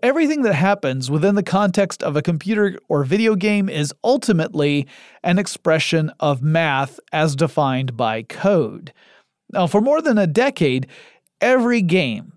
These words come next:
that came out was essentially an example of developers building this whole thing out from scratch.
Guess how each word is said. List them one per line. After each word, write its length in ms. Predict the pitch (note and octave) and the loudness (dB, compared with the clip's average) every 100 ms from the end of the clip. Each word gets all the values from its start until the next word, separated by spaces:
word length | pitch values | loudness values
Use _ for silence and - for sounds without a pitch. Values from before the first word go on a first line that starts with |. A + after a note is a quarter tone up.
| - | -8
that 160 | D3+ | -4
came 220 | D3+ E3 | 0 0
out 180 | D#3+ C#3+ | 2 0
was 160 | D#3 C#3+ | -2 -2
essentially 800 | E3 - - C#4+ - A#3 A3+ G#3 | -4 -6 -4 -4 -2 0 2 0
an 120 | F3 | 0
example 680 | E3 C3 D3+ D3 D3 C#3 C3+ - - - | -2 0 -2 -2 0 0 -2 -8 -20 -4
of 280 | E3 E3+ D#3 | 0 0 0
developers 960 | D#3 F#3+ F#3 D#3+ D#3+ D3+ D3 B2+ - _ _ F#3 D#3+ | 2 2 2 2 2 2 2 -2 -10 _ _ -12 0
building 400 | F#3 F#3+ E3+ E3 | 2 4 2 2
this 240 | D3+ - | 0 0
whole 220 | E3 E3 | 0 2
thing 280 | C#3 D#3+ D3 | 2 0 2
out 240 | C#3 C#3 | 0 -2
from 220 | - B2+ A#2 | -4 -8 -8
scratch. 640 | - D3+ B2 A2+ - - | -6 -2 -2 -2 -6 -8